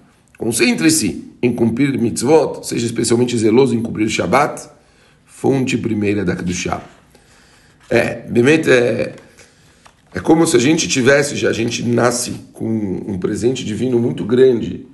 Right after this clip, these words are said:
a santidade, e a gente, infelizmente, durante o nosso dia a dia, com os atos que a gente comete, a gente só simplesmente vai se afastando. E é impressionante como acaba chegando a um ponto que a gente faz coisas de santidade e você já não se, você nem sente.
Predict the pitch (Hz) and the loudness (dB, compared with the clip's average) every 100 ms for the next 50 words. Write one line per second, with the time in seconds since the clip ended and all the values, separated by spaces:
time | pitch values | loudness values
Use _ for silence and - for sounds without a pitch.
0 | _ _ _ _ - - 101 - 107 123 | _ _ _ _ -14 -8 -8 -4 0 0
1 | 120 104 85 - - _ _ 104 104 98 | 0 -4 -6 -10 -20 _ _ 0 0 2
2 | 113 139 135 131 135 120 104 127 139 113 | 0 -2 -2 -4 -2 -2 0 0 0 2
3 | 117 120 120 107 113 113 95 107 110 90 | 4 2 0 0 0 -2 -4 2 2 2
4 | 104 131 113 - - - - _ - 107 | 0 0 0 -2 -10 -20 -20 _ -6 -4
5 | 104 127 131 120 110 107 117 - 117 127 | 0 0 0 -2 0 0 0 0 2 2
6 | 120 117 117 131 - - 127 135 127 - | 0 -2 -2 -2 -2 -2 -2 -2 0 0
7 | 123 131 - 143 139 90 - - - - | 0 -2 2 4 4 0 -6 -16 -20 -20
8 | - _ _ _ - - - 156 - 143 | -20 _ _ _ -4 0 2 2 0 -2
9 | 131 143 160 - - 151 139 147 175 143 | 0 4 4 2 2 2 4 2 2 0
10 | - - - _ _ - - 123 160 190 | -2 -14 -20 _ _ -10 -4 0 2 4
11 | 160 120 123 165 185 196 226 - - - | 2 2 2 2 2 0 -2 -4 -12 -20
12 | - - - _ - - 143 143 - 147 | -20 -20 -20 _ -8 -4 -2 -4 -2 -2
13 | 160 - - 165 151 117 120 - - 101 | -2 0 0 2 2 0 0 -2 -2 2
14 | 127 160 147 127 143 131 - - - - | 2 2 -2 -2 0 0 0 0 0 -2
15 | 135 143 - 160 190 175 - 208 175 - | -2 -4 0 2 4 4 2 2 2 -4
16 | - - | -8 -16